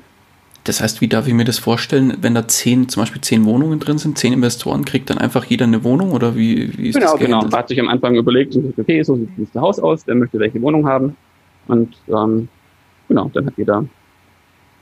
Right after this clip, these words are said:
Speaker 2: entsprechend, äh, des Anteils seiner Wohnung dann auch, ähm, alle Kosten mitgetragen.
Speaker 1: Okay.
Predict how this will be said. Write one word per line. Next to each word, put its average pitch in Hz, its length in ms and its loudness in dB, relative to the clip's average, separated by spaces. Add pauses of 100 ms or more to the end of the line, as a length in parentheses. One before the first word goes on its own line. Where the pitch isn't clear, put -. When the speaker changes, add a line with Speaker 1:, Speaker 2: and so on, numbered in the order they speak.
(260)
Speaker 2:
entsprechend, 113 580 0 (120)
äh, 110 120 4
des 113 120 -2
Anteils 107 400 -2
seiner 110 260 0
Wohnung 110 260 2
dann 107 200 0
auch, 113 180 -2 (300)
ähm, 117 340 -2 (1300)
alle 110 160 -2
Kosten - 300 -4
mitgetragen. 92 520 -4 (800)
Speaker 1:
Okay. 135 300 -2